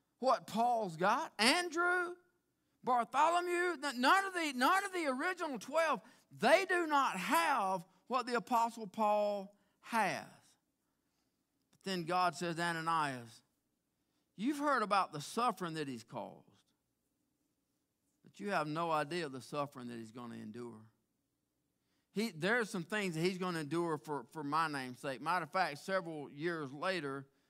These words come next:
well, it ain't several, it's a few years later, when Paul writes his second letter there to the church at Corinth, he gives us a glimpse of some of the things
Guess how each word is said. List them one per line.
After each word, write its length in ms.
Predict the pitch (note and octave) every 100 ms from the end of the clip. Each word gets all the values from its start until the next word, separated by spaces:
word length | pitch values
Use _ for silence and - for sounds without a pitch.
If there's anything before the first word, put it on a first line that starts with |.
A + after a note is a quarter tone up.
| _ _
well, 320 | - F3 D3 A#2
it 60 | C#3
ain't 180 | D#3 -
several, 340 | F3 D#3 D3
it's 120 | D3
a 40 | D3
few 160 | F3+
years 240 | F#3+ D#3+ C3+
later, 300 | C#3+ D3 D3
when 140 | C3
Paul 340 | C#3+ F3 E3
writes 320 | D3+ D3+ C#3 C#3+
his 120 | C3
second 380 | - E3 C#3+ A#2
letter 340 | E3 D#3 C3+ _ _ _
there 140 | E3 E3
to 60 |
the 80 | D3+
church 380 | C#3 E3+ D#3 D3+
at 100 | B2
Corinth, 460 | F3 F#3 D3+ C3+
he 100 | E3
gives 300 | D3 E3 F3
us 140 | D#3+ C#3
a 60 |
glimpse 540 | A#2+ C3+ F3 G3+ C3 - _ _
of 160 | D#3+ D3+
some 240 | G3 G3
of 60 | F#3+
the 100 | E3+
things 500 | F3+ F#3 F3 D#3+